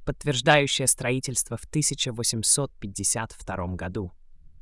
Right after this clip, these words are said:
Внутренний двор мечети украшают фонтан и кирпичное водохранилище с мраморным фасадом. Гробница, в которой покоится шейх Мехмед Мурат Эфенди, имеет прямоугольный план с кирпичными стенами и шатровой крышей.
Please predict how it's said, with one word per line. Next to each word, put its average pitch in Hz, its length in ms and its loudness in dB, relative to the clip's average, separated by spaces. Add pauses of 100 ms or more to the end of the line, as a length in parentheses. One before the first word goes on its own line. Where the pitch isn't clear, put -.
(540)
Внутренний 120 480 4
двор 113 220 0
мечети 107 400 -2
украшают 113 500 0
фонтан 110 540 0 (240)
и 147 80 -4
кирпичное 139 640 0
водохранилище 110 760 -2
с - 120 2
мраморным 98 580 2
фасадом. 80 600 -2 (680)
Гробница, 156 560 4
в - 80 -14
которой 123 380 0
покоится 110 580 -2
шейх 135 500 0
Мехмед 120 480 -2
Мурат 117 380 0
Эфенди, 107 540 -4 (240)
имеет 156 320 6
прямоугольный 143 640 4
план 107 340 -2
с - 100 -2
кирпичными 107 580 -2
стенами 113 580 0
и - 80 -6
шатровой 107 480 -2
крышей. 98 520 -6